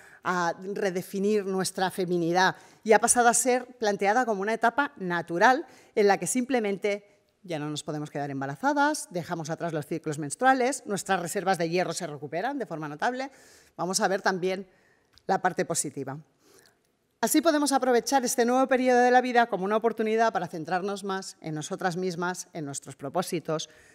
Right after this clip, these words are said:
más allá del discurso del deterioro y la asexualidad, y poner el foco en nuestro bienestar psicológico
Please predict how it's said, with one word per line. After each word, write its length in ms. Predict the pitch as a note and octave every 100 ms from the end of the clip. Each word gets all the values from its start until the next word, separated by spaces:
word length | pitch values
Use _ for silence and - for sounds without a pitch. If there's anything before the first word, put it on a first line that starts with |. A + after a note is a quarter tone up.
| _ -
más 200 | F3+ G3+
allá 380 | F3+ E3 E3 -
del 200 | F3+ D#3+
discurso 640 | D3+ - E3 D3+ - E3
del 240 | D#3+ D#3+ C#3+
deterioro 640 | D3 D3 D3 D3 D3+ D3+
y 120 | F#3+ D#3
la 180 | D3+
asexualidad, 720 | D3 - - E3+ D3+ C#3+ C#3 - - _ -
y 100 | A3
poner 260 | G3 F#3+ G#3
el 100 | G3+
foco 540 | F#3 E3 F3+ F3 -
en 140 | F#3 E3+
nuestro 320 | D#3+ - D#3
bienestar 580 | D3 C#3 - E3 D3+ -
psicológico 840 | - A#3+ A#3 F#3 D#3+ F3 C#3+ D#3